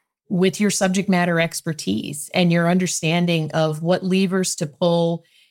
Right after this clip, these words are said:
and how to influence the talent agenda. For me personally, I think one of the learnings has been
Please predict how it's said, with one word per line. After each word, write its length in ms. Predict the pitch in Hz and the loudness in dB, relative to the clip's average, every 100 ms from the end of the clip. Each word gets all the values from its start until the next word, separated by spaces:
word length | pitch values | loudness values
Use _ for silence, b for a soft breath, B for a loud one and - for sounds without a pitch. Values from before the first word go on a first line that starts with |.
| _ | _
and 380 | 165 160 156 151 | 0 2 2 -2
how 260 | - 175 | -2 0
to 80 | 175 | 0
influence 920 | - 185 190 185 165 160 147 143 143 - | 0 0 0 0 -2 0 2 0 -4 -6
the 100 | 147 | -6
talent 460 | - 151 156 151 | -2 0 -2 -4
agenda. 580 | 143 139 143 147 113 - - _ _ _ - | -6 -2 0 0 -4 -8 -16 _ _ _ 0
For 120 | 208 | 4
me 160 | 214 | 4
personally, 460 | 214 - 202 - 196 | 2 0 0 2 2
I 60 | 175 | 2
think 180 | 175 | 0
one 180 | 160 165 | 0 0
of 60 | 160 | 0
the 80 | 160 | 0
learnings 420 | 160 160 160 147 | 2 2 0 -2
has 140 | 156 | -4
been 440 | 143 151 151 151 | 0 0 2 0